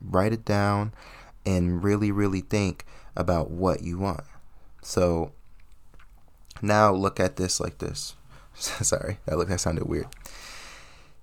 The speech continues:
You say you have something that you want, right? That's your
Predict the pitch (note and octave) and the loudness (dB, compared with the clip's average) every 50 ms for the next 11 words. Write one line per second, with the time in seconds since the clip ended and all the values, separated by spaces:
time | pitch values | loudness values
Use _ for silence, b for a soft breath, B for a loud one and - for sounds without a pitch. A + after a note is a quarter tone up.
0 | - - G2 G#2 A#2 C3+ D3+ D#3 D3 - - D#3+ D3 D3 D3+ D3+ D3+ C#3+ C3 C#3 | -8 -2 2 6 6 8 8 6 4 2 4 6 6 6 6 6 4 4 4 4
1 | C3+ B2+ - - - B2 A2+ - G#2 G#2 G2 G2 F#2 - - G2 F2+ F2+ D#2+ - | 2 2 2 2 2 2 2 2 2 4 4 4 2 2 0 2 2 2 2 0
2 | - - B B B B B B B B B B B B B B B - F#2+ F2+ | -2 -4 B B B B B B B B B B B B B B B -2 2 2
3 | F2+ F2 - - B B B B B B B B B B B - F#2 G2 G#2+ - | 4 4 2 0 B B B B B B B B B B B 2 4 4 4 4
4 | - - A2+ A2 G#2 G#2 G2+ G2+ G2+ G#2 - | 2 0 2 4 6 6 6 4 2 0 -4